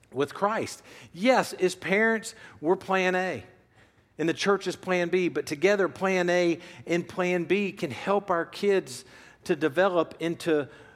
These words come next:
mature, Christ-loving adults. Remember that proverb we looked at last week,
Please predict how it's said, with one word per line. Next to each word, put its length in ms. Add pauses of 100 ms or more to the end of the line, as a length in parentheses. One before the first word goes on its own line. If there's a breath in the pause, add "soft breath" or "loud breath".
(240 loud breath)
mature, 960 (440 loud breath)
Christ-loving 1040 (460 soft breath)
adults. 640 (1160)
Remember 260
that 160
proverb 400
we 80
looked 240
at 160
last 300
week, 240